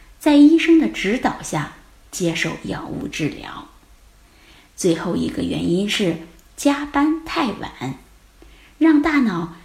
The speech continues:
在睡前的几小时处于放松的状态，对于快速入眠和提高睡眠质量都是非常非常重要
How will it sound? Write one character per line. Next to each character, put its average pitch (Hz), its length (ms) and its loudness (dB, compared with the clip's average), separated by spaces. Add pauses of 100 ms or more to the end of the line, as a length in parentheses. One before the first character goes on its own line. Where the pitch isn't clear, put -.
(120)
在 165 220 -2
睡 190 280 0
前 160 280 -10
的 165 100 -2
几 175 240 -6
小 165 260 -8
时 151 340 -2 (320)
处 - 180 2
于 247 160 -2
放 294 280 2
松 330 220 0 (120)
的 180 100 -2
状 - 260 -6
态， - 280 -8 (680)
对 180 180 2
于 165 440 -2 (220)
快 285 300 -2
速 196 300 -4
入 180 260 -2
眠 160 420 0 (240)
和 - 240 -8
提 165 300 -8
高 170 200 -6
睡 170 220 -4
眠 156 260 -2
质 - 320 -8
量 147 220 -2 (380)
都 143 160 -2
是 - 240 -6
非 339 340 0
常 - 260 -10
非 151 160 -6
常 - 240 -10
重 - 240 -6
要 147 140 -8